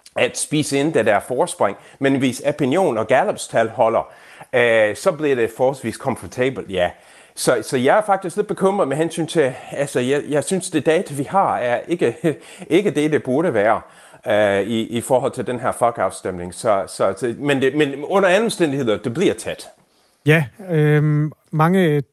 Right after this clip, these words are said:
Speaker 2: tidligere valg har jo vist, at de der opinionsmålinger ikke var det papir værd, de var trykt på, fordi folk, øh, måske siger én ting og gør noget andet.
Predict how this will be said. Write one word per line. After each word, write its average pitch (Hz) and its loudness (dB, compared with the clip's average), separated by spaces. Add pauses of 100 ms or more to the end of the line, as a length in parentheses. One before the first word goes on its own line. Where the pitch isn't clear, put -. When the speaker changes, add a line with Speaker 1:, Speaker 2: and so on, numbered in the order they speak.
(200)
Speaker 2:
tidligere 147 2
valg 139 -2
har 131 2
jo 127 4
vist, 135 2
at 117 -4
de 147 -2
der 123 0
opinionsmålinger 131 2 (800)
ikke 156 2
var 143 2
det 127 4
papir 139 4
værd, 127 0 (100)
de 143 2
var 120 2
trykt 165 0
på, 143 -2
fordi 135 -4
folk, 147 0 (120)
øh, 123 -2
måske 127 -2
siger 165 2
én 127 0
ting 151 -2
og 131 -2
gør 131 2
noget 135 4
andet. 123 0